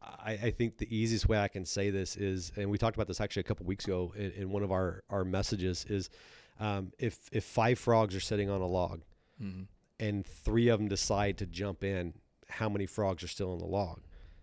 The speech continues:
Speaker 1: There's still five. Because just because you decide to do something doesn't mean that you're going to do it. And so what I would say is that only you can tear it down. If you've
Speaker 2: Right.
Speaker 1: recognized and you know there's a fence of unforgiveness, there's a fence of pride, there's a fence of self-centeredness, there's a fence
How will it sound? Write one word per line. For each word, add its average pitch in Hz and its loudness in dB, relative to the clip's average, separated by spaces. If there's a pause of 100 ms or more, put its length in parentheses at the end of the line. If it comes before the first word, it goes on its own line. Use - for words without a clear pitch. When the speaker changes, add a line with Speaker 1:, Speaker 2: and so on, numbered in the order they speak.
(160)
Speaker 1:
There's 90 -6
still 104 0
five. 95 -4 (420)
Because 107 2
just 107 2
because 113 6
you 107 0
decide 117 2
to 98 -4
do 98 2
something 92 -2 (160)
doesn't 107 2
mean 107 2 (160)
that 101 -2
you're 101 0
going 95 0
to - -8
do 104 4
it. 90 -2
And 101 -4
so 104 2
what 101 2
I 104 2
would 104 2
say 123 2
is 95 2
that 104 2 (480)
only 151 8
you 131 6
can 120 4
tear 135 2
it 98 -2
down. 120 2
If 95 0
you've 143 6
Speaker 2:
Right. 90 2
Speaker 1:
recognized 165 10
and 123 4
you 156 8
know 127 8
there's 127 2
a 120 2
fence 123 -2
of 104 0
unforgiveness, 107 0
there's 101 -4
a 98 -2
fence - 0
of 101 -2
pride, 98 0
there's 92 -4
a 95 -2
fence - -2
of 98 0
self-centeredness, 98 -2
there's 92 -4
a 95 -2
fence 107 -4